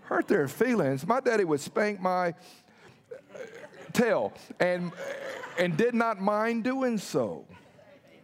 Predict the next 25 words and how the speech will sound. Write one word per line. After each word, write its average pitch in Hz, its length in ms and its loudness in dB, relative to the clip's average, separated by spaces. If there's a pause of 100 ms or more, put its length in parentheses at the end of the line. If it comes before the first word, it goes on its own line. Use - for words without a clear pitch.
(480)
That 240 180 0
spare 240 420 0
the 220 100 2
rod, 214 400 2
spoil 233 420 2
the 196 80 2
child 247 420 0
wouldn't 208 220 0
happen 247 200 0
in 220 120 0
Ed 214 260 2
Earl 214 360 0
Cash's 185 520 -4
house. - 580 -10 (2000)
Go - 140 0
grab 175 260 2
a 139 60 -2
switch. 156 540 -2 (280)
Mm. 180 320 2 (3500)
Oh, 90 160 -8
that'd 135 240 -2
be 95 100 -8
child 160 460 0
abuse 117 280 -2
today. 139 440 0